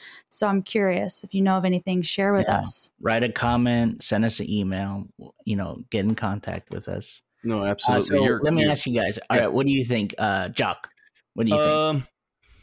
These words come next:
Speaker 3: justifiable? Yes and no. It's a gray area for me. I can't, I can't make a judgment call on this because, you know,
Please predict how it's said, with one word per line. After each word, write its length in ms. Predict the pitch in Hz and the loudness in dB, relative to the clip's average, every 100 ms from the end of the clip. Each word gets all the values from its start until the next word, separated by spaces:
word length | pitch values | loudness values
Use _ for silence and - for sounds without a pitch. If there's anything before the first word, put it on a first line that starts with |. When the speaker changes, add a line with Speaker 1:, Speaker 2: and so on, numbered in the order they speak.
| _ _ _ - 131 | _ _ _ -16 -12
Speaker 3:
justifiable? 1000 | 117 160 - 170 165 180 196 208 208 190 170 _ _ - _ _ _ _ _ _ - | -4 -2 0 0 2 2 2 2 2 -2 -6 _ _ -20 _ _ _ _ _ _ -4
Yes 300 | 107 139 - | 0 0 2
and 100 | 123 | 2
no. 180 | 98 90 | 2 0
It's 140 | 131 | 0
a 60 | 160 | 0
gray 260 | 135 117 | 0 2
area 300 | 98 95 98 | 0 0 0
for 180 | 95 101 | 0 0
me. 160 | 95 101 | 0 0
I 140 | 120 | -2
can't, 340 | 127 160 156 - | 0 -2 -2 -2
I 120 | 117 | -2
can't 280 | 139 135 120 | 0 -2 0
make 340 | 110 110 107 | 0 0 -2
a 40 | 101 | -2
judgment 460 | 104 101 110 110 | -2 -2 -2 -2
call 200 | - 107 | 0 0
on 160 | 104 95 | 0 0
this 260 | 95 98 - | 0 -2 -2
because, 400 | 101 104 95 95 | -4 -2 -2 0
you 80 | |
know, 220 | 104 95 | 0 0